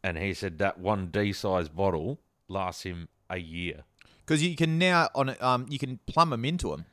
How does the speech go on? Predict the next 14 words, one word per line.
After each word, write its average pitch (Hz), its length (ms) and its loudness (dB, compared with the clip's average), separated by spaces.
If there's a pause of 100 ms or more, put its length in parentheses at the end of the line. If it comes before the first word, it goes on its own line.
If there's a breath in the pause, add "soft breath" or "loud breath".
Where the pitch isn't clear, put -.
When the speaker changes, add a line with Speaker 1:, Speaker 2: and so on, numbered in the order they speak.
(140)
Speaker 1:
Yeah, 113 360 2
and 104 140 -2
that's 113 220 -4
Speaker 2:
Yeah. 117 120 -6
Speaker 1:
he, 123 200 -4
he 107 180 -6
literally 107 400 -4
just 90 180 -8
has 92 440 0
a 87 120 -4
reg 120 340 0 (100)
and 98 140 -4
an 90 60 -4
adapter 98 580 -4